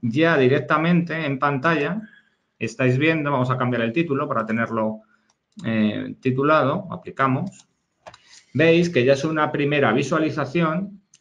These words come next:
en inf-, de información en tiempo real. Es decir, ahora mismo la aplicación que hemos lanzado está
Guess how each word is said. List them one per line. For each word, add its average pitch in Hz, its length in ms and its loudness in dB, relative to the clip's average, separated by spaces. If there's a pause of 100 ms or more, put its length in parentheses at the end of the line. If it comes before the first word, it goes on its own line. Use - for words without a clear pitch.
(160)
en 151 200 0
inf-, 147 200 -4
de 135 140 0
información 151 600 0
en 113 180 0
tiempo 135 300 2
real. 120 380 0
Es 110 100 -6
decir, 107 280 -4
ahora 139 200 0
mismo 139 360 0
la 110 140 2
aplicación 113 640 -4
que 139 80 -4
hemos 139 240 0
lanzado 123 540 0
está 117 420 -2